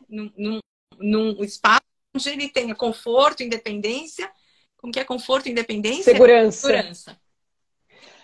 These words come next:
Speaker 2: É, não, exatamente, exatamente. É, é, é, tá no P de pessoas, tá no primeiro item. É, então, não são necessariamente pessoas que são contratadas, mas, de alguma forma, são cuidadores. Eles, é, é uma comunidade que se cerca ali pra cuidar,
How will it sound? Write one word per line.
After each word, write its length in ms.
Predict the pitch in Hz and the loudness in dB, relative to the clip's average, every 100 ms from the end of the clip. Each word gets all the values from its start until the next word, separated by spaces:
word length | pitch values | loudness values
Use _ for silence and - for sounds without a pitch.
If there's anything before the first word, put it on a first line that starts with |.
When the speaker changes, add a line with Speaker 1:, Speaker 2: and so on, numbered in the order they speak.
| _ - | _ 0
Speaker 2:
É, 160 | 294 | 4
não, 140 | 294 - | 6 6
exatamente, 640 | 254 359 392 294 185 - | 8 6 6 4 2 4
exatamente. 800 | 220 254 - 285 196 180 - 190 | 6 6 4 4 4 0 -2 4
É, 100 | 196 | 6
é, 560 | 190 208 202 190 - 196 | 8 8 10 8 6 2
é, 40 | |
tá 180 | 190 247 | 4 4
no 120 | 294 | 4
P 160 | 294 285 | 4 2
de 80 | 269 | 2
pessoas, 580 | 285 - 247 220 185 | -2 4 6 6 4
tá 100 | 180 | 0
no 100 | 247 | 0
primeiro 360 | 240 254 254 254 | 0 4 6 6
item. 540 | 247 240 220 180 190 - 226 | 2 0 -2 -2 -6 -10 -14
É, 680 | - 190 185 185 175 175 170 | -2 2 2 2 2 0 -4
então, 220 | - - 254 | 0 4 6
não 100 | 269 | 6
são 140 | 294 | 6
necessariamente 580 | 302 330 285 240 247 - | 4 2 2 2 2 2
pessoas 540 | 262 - 262 269 269 | 0 6 6 6 4
que 80 | - | -4
são 200 | - 254 | -2 0
contratadas, 1080 | 254 254 285 247 - 220 196 175 175 202 - _ - | 0 0 0 0 2 0 0 -2 -6 -8 -20 _ -14
mas, 560 | 180 214 240 247 - _ _ | -6 2 4 2 -2 _ _
de 180 | 196 254 | 4 4
alguma 220 | 277 302 | 6 4
forma, 240 | 311 285 | 4 2
são 140 | 294 285 | 2 0
cuidadores. 720 | 285 262 233 220 196 202 - _ _ _ | 0 2 6 6 4 -2 -18 _ _ _
Eles, 320 | - 214 226 - | 2 2 0 2
é, 260 | 220 196 | 4 6
é 40 | 233 | 4
uma 140 | 247 | 2
comunidade 840 | 254 269 269 262 233 240 254 233 277 | 2 4 6 6 6 6 4 2 0
que 120 | 269 | -2
se 140 | 269 | -2
cerca 560 | 254 254 233 254 - 247 | 0 6 6 6 2 -2
ali 200 | 214 226 | 0 -2
pra 140 | 262 | -4
cuidar, 580 | 262 262 208 226 233 | -2 -2 2 2 0